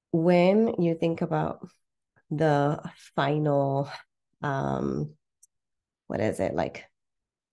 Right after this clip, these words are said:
outcome or the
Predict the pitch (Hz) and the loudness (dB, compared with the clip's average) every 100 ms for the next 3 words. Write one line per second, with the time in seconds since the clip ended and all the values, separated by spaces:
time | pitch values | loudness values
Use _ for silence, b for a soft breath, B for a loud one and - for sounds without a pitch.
0 | - 147 101 - - 113 80 175 - - | 0 0 0 -4 -2 -2 -2 -4 -6 0
1 | 165 143 143 143 147 143 _ b b b | 2 4 2 0 -2 -6 _ b b b
2 | _ - 143 143 139 139 143 139 135 53 | _ -2 2 2 2 0 0 0 -2 -4
3 | 50 50 | -4 -4